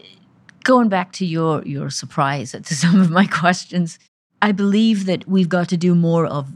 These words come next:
this type of conversation where people can listen to extremely successful businessmen like yourself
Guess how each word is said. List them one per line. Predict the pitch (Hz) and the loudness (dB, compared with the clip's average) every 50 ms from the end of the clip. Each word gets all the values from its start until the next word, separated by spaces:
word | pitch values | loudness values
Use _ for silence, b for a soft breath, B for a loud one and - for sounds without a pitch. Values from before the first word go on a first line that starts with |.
| - | -12
this | - 151 143 156 180 156 - - - - - - - - - _ _ _ | -10 -8 -4 -2 -2 -2 -2 -4 -6 -8 -8 -8 -10 -12 -16 _ _ _
type | - - - 170 170 - | -8 -4 -4 -4 -2 -4
of | 151 151 - - | -6 -8 -6 -8
conversation | - - 175 165 160 160 160 160 - - - - 143 151 151 - - - - 123 - - - - | -8 -6 -4 -4 -4 -4 -6 -8 -8 -8 -6 -4 -4 -4 -4 -4 -6 -4 -4 -4 -4 -4 -6 -4
where | 175 175 165 151 | -2 -2 -2 -2
people | - _ - - - 190 185 185 - 190 185 180 175 175 B B B B B B B B _ | -4 _ -8 -4 -2 -2 -2 -2 -2 -2 -2 -2 -2 -4 B B B B B B B B _
can | - - 196 175 160 | -4 -2 0 0 2
listen | 165 175 185 202 202 - - - 165 117 160 160 | 2 2 2 2 0 -2 -4 -6 -4 -4 -4 -6
to | - - - 180 165 165 - - _ _ _ _ - | -6 -6 -4 -4 -4 -4 -4 -8 _ _ _ _ -8
extremely | 247 - - - - - - - _ - 254 254 254 294 311 330 330 320 302 226 156 143 | -8 -8 -6 -8 -12 -12 -12 -14 _ -12 -10 -6 -4 -4 -2 -2 0 2 2 2 0 -2
successful | 170 - - 135 - - - - - - 254 269 302 - - - 180 165 | -6 -8 -10 -14 -14 -16 -16 -10 -6 -4 -4 -2 -2 -4 -6 -6 -6 -6
businessmen | 160 156 190 202 196 220 220 202 - - 110 95 120 | -4 -4 -4 -2 0 -2 -2 -2 -4 -6 -6 -4 -4
like | 127 135 139 139 - | -2 -4 -4 -6 -8
yourself | - - 127 - - - 143 - 135 98 - - - | -12 -12 -10 -10 -8 -6 -4 -4 -4 -4 -6 -12 -18